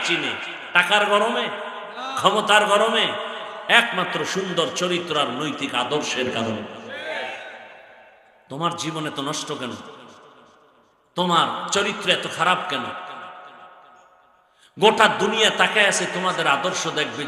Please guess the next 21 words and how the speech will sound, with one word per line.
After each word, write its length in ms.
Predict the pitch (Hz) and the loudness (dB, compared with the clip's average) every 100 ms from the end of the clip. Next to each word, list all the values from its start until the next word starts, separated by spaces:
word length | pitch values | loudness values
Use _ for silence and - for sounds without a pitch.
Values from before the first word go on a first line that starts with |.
| - | -6
যুবক 400 | 160 175 190 165 | -4 0 0 0
আমাদেরকে 440 | 160 147 143 147 | -2 -2 -2 0
আদর্শ 400 | 131 120 160 - | 0 0 -4 -4
দিবে, 280 | 135 123 110 87 - - - | -6 -6 -8 -10 -16 -8 0
গোটা 280 | 180 185 | 2 4
দুনিয়া 500 | 180 - 277 370 403 | 2 2 6 12 12
কন্ট্রোল 540 | 359 381 403 - 403 370 | 12 12 10 12 12 12
করবে। 340 | - 277 254 | 10 8 8
তুমি 460 | 247 415 440 392 - - - - - - - - - - - - - - - | 8 10 12 12 10 2 0 -2 -6 -8 -10 -10 -14 -14 -16 -18 -20 2 10
তোমার 360 | 440 427 359 | 12 12 12
আদর্শ 440 | 294 277 - - 320 | 12 12 10 8 6
দিয়ে 280 | 294 269 | 6 6
সমাজকে 500 | 226 - 302 285 - | 6 6 6 6 6
আলোকিত 500 | 247 233 285 269 247 | 8 8 6 2 0
করবা। 640 | 220 180 160 135 104 - - - - - - - - - - | 4 4 6 4 2 -2 -6 -8 -10 -12 -12 -14 -16 -18 2
তোমার 420 | - 440 427 381 403 | 10 12 12 12 12
চরিত্র 420 | 381 381 370 330 | 12 12 10 8
এত 200 | 302 285 | 8 8
দুর্বল 500 | 226 269 240 247 226 | 2 2 6 8 8
কেন? 140 | 190 180 143 - - - - - - - - - - - - | 6 2 0 -2 -6 -8 -8 -10 -12 -14 -16 -18 -18 -18 0
মসজিদ 580 | 151 381 381 - 403 | 10 12 12 10 12